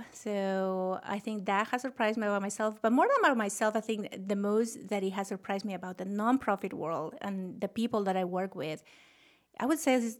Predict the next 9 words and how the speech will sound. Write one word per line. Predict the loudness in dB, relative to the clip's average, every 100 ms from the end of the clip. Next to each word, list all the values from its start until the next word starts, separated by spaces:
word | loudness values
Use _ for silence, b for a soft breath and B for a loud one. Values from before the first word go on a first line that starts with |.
| _
the | -4 2
unconditional | 2 2 0 0 0 2 0 0
love. | 0 0 0 -2 -8 -14 _ b b b
You | -2
know, | 0 0 -2 0
it's | 0 0 2
amazing | 4 6 4 2 0 -4 -4
to | -8
see | -4 0 0 0